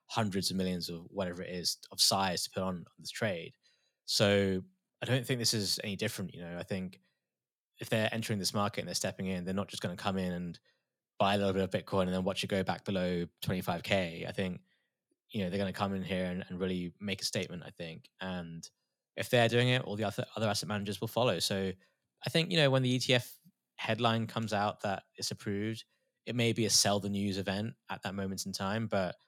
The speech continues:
going forwards in, in the medium and long run, I think it's a massive, massive win for the crypto industry. Is it a massive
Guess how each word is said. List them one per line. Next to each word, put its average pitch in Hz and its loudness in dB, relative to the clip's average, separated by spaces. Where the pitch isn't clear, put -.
going 110 6
forwards 110 4
in, 95 -6
in 101 -4
the 95 -2
medium 95 0
and 98 -4
long 104 0
run, 87 -4
I 95 -6
think 98 -4
it's 90 -6
a - -6
massive, 90 -4
massive 90 -6
win 98 0
for 85 -12
the 87 -6
crypto - -8
industry. 80 -10
Is 110 0
it 123 4
a 120 0
massive 113 2